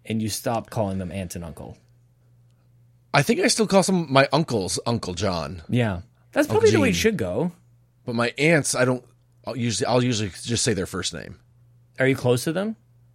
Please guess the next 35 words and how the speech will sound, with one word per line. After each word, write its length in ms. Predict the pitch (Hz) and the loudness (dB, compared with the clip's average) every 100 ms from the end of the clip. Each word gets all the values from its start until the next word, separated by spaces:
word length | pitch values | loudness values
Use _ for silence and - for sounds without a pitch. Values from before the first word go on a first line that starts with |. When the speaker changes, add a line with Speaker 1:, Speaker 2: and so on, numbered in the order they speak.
| _ _ _ _ _ _ _ | _ _ _ _ _ _ _
Speaker 2:
Yeah. 420 | 233 247 185 92 - _ _ _ - | 2 4 4 2 -6 _ _ _ -6
Speaker 1:
Does, 100 | 139 | 0
Speaker 2:
Yeah. 240 | 117 71 - | 0 0 0
Speaker 1:
does 140 | 123 | 2
that 160 | 120 120 | 4 4
have 100 | 123 | 4
anything 300 | 127 123 131 | 2 0 -4
to 80 | 117 | -2
do 120 | 127 | -2
with 140 | 151 | -2
it, 140 | 170 170 | -4 -6
do 60 | |
you 40 | 165 | -6
think? 320 | 180 196 - _ - _ _ _ - | -8 -10 -18 _ -20 _ _ _ -4
Speaker 2:
I 80 | 170 | -2
don't, 100 | 214 | 2
maybe 260 | 160 220 247 | 2 4 4
it 140 | 214 - | 2 4
does. 460 | 147 120 82 - | 4 4 0 -4
Maybe 260 | 117 160 165 | 0 2 2
it, 260 | 143 127 123 | 0 -4 -2
my 180 | 131 | -2
aunts 360 | 131 131 143 - | 0 0 0 -2
that 160 | 123 107 | 0 2
I 120 | 107 | 0
call 240 | - 135 | 0 0
by 120 | 123 110 | 2 0
their 120 | 107 | -2
first 300 | - 127 - | -4 -4 -2
name, 400 | 104 92 90 90 - | -2 -4 -6 -10 -6
I'm 180 | 104 | -6
probably 280 | - 117 107 | 0 0 0
closer 420 | - 113 107 120 | -4 -4 -2 -4
to. 320 | 104 123 135 143 127 | -4 -2 -2 -2 0
Speaker 1:
Mm-hmm. 420 | 123 120 120 | 2 2 2